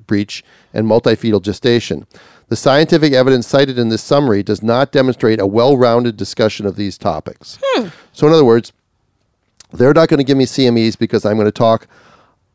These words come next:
Speaker 1: which, by the way, in my talks, I talk about both, all statistics, but
Speaker 2: Right.
Speaker 1: in a summary, I'm talking about what I'm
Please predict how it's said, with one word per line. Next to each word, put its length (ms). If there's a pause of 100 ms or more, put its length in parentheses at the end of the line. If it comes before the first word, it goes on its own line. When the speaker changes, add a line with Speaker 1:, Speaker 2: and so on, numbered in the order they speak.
(440)
Speaker 1:
which, 180
by 140
the 60
way, 100
in 80
my 140
talks, 300
I 120
talk 320
about 260
both, 300 (220)
all 200
statistics, 600
but 120
Speaker 2:
Right. 120
Speaker 1:
in 60
a 60
summary, 560 (320)
I'm 120
talking 300
about 240
what 200
I'm 340